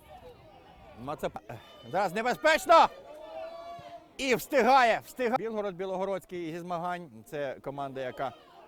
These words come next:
могла б, навіть не очікуючи цього, я так розумію.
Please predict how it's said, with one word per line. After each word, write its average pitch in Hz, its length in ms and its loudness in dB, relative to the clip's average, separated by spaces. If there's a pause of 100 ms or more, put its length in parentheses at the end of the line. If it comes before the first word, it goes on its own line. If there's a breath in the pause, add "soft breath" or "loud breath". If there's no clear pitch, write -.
могла 185 500 2
б, 139 200 -6
навіть 156 340 -8
не 151 200 -8
очікуючи 156 520 -8
цього, 165 260 -4
я 214 80 -2
так - 160 -10
розумію. 175 480 -8